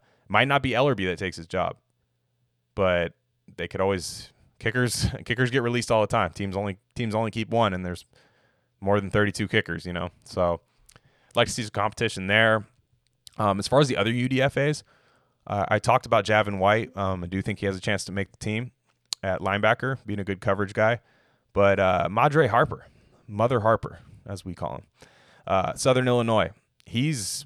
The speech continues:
like, a crazy freak athlete. Uh, I think it was Grizz on Twitter. Shout out Grizz.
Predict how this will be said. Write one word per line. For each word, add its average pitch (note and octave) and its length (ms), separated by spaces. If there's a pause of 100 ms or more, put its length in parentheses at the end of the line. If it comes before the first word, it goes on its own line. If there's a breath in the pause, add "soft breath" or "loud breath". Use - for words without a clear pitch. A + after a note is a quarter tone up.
(160)
like, F2+ 160
a - 80
crazy G2+ 600
freak F#2 300
athlete. F2+ 460
Uh, F#2 60
I F2+ 100
think D3+ 140
it C#3+ 40
was F2+ 120
Grizz F#2 580
on F2 180
Twitter. F#2+ 320
Shout G#2+ 220
out E2+ 160
Grizz. F2 420